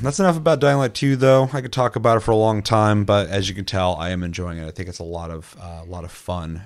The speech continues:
It's not an amazing game. It's not groundbreaking. It's not a masterpiece. It's not a story that I'm gonna go, "Oh my God, maybe it is. Maybe I'll beat it and really like it." But, um, but, uh,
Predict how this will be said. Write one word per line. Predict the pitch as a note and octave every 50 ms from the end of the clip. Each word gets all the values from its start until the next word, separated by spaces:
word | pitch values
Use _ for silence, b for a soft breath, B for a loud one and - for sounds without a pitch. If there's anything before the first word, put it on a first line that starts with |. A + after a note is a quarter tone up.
| -
It's | - - -
not | A2 A2 A2+ G#2+
an | G#2
amazing | G2 G2 G2 G2 G#2 G2+ F#2 F#2+ G2+ G2+
game. | F#2+ G2 G2+ G2 G2 F#2+
It's | F2+ G2
not | G2+ F2 E2
groundbreaking. | - G2+ G2+ G2+ G2 F#2+ F2+ G2 G2 F#2+ F#2 - G2 F#2
It's | F2+ -
not | G2+ F#2+
a | F2+
masterpiece. | F2 F#2 F#2 F#2 F#2 F#2 - - - - F2 - - F#2 F2+ F2 F2 - - B B B B B B B B
It's | B -
not | G#2+ G2+
a | F#2
story | - - - - G2 G2 G2+ G2+
that | G2+
I'm | G2
gonna | F2+ F2 F2 F2+
go, | - -
"Oh | A2 A2
my | G#2+ G2+
God, | G2 G#2+ G2+ G2+ G2 F#2 F2
maybe | F#2 F#2+ B2 B2 F2+
it | D#2+ D2+
is. | C2+ D#2 F2+ -
Maybe | F2+ F2
I'll | E2 -
beat | - D#2+ E2+ E2
it | D2+ B1
and | B1+ C2+ B1+ C#2 E2
really | F#2+ G2 F2+ D#2+
like | D#2+ F2+ F#2+ F2+ -
it." | - D#2+ C2 - G2 F#2
But, | F#2 F2 F2 F2
um, | F2 E2+ D#2 D2+ D2 C#2 F#2 b b b b b b b b b b b b b b b b b b b b _ _ - -
but, | - E2 E2 E2 D#2
uh, | C#2+ B1+ A1+ A1 G#1+ G#1+ -